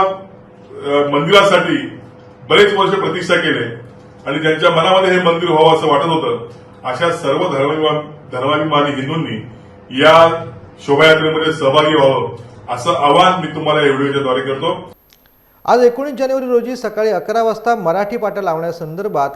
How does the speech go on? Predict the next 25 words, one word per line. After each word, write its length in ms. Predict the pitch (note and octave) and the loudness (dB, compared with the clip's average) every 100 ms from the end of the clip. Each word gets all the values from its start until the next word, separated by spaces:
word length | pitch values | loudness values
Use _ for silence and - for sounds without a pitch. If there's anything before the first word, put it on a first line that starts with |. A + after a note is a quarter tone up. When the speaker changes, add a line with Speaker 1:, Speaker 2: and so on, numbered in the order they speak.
| - | -10
Speaker 2:
खेड 140 | F#3 | -10
प्रांताधिकारी 720 | F#3+ D3+ D3 D3 F#3+ G3+ G3 | -6 -6 -8 -8 -6 -4 -4
यांच्या 260 | F#3 D#3+ F3+ | -6 -6 -10
कार्यालयात 460 | D3+ C#3 D3 D3+ | -6 -6 -6 -6
बैठक 420 | D#3 B2+ C3 C3 - | -8 -8 -8 -10 -8
पार 200 | D3+ B2+ | -8 -6
पडली. 260 | A#2 A2 - _ | -10 -10 -18 _
या 100 | B2 | -10
बैठकीत 480 | A#2+ A#2+ C3+ B2+ F3 E3+ | -10 -10 -12 -12 -12 -12
खेड 180 | - D#3+ | -8 -6
व्यापारी 360 | D#3 C3+ D3+ D#3 | -4 -6 -10 -10
संघटनेने 800 | C#3+ C3+ E3 E3+ F#3 C3+ - _ _ _ _ | -14 -10 -10 -10 -10 -10 -12 _ _ _ _
सव्वीस 300 | G#3 G#3 B3+ | -2 -2 -2
जानेवारी 320 | G#3+ A#3 A3+ G#3+ | 0 2 2 0
रोजी 240 | G#3 A3 | -2 -2
मनसेकडून 640 | G3+ E3+ E3+ F3+ F3 F#3 | -6 -6 -8 -10 -10 -10
केल्या 240 | F3 D#3+ D#3+ | -10 -4 -4
जाणाऱ्या 300 | D#3 D#3+ F3 | -4 -4 -4
उपोषणाला 640 | D3 F3+ F3 F#3 E3 E3+ | -6 -10 -12 -10 -6 -6
पाठिंबा 460 | E3 C3+ D#3+ E3 D#3+ | -4 -6 -8 -8 -6
दर्शवलाय. 440 | C3+ B2 A#2 - - _ _ - | -6 -8 -10 -12 -18 _ _ -16
पंचवीस 360 | B2 C#3 D#3+ | -14 -12 -12
तारखेपर्यंत 540 | D3 C3 D#3 D3 C#3+ C3+ C3 | -12 -12 -12 -10 -10 -10 -10
खेड 200 | D#3+ D#3+ | -8 -8
शहरातील 520 | D#3+ C#3+ E3+ G3 D3 | -8 -8 -8 -8 -10